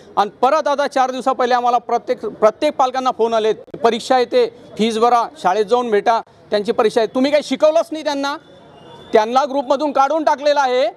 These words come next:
आणि मग परीक्षेचा message द्यायचा तुमचा काय, कोणता नैतिक अधिकार, काय जबाबदारी आहे तुमची, कोणती नैतिक जबाबदारी आहे तुमची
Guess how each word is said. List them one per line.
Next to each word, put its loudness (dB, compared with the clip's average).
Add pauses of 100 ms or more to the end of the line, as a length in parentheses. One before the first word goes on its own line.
(140)
आणि -2
मग 0
परीक्षेचा 0
message -2
द्यायचा 0
तुमचा 0
काय, 0
कोणता -2
नैतिक -4
अधिकार, 2
काय 0
जबाबदारी -2
आहे -6
तुमची, -6
कोणती 0
नैतिक -2
जबाबदारी -2
आहे -10
तुमची -8